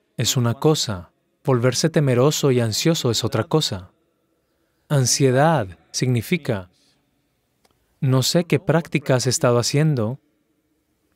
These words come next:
sobre todo si estás haciendo tus prácticas. Incluso si el virus viene, yo diría para todo sadhaka,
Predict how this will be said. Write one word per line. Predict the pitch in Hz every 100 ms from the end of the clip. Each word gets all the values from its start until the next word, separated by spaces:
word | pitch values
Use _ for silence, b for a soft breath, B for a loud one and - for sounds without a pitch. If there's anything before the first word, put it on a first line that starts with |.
| _ _ _ _ _ _
sobre | - 147 131 127
todo | - 147 147 110 104
si | -
estás | 131 139 123
haciendo | 131 135 131
tus | - 127
prácticas. | - 160 - 135 - 110 104 - - _ _ _ _ _ _ _ _ _
Incluso | 160 135 - 165 170
si | 156 147
el | 123
virus | 127 120 110
viene, | 120 156 147 113 113
yo | 110 123
diría | 123 123 160 139
para | 127 120
todo | - 120 117
sadhaka, | - 151 151 - 110 120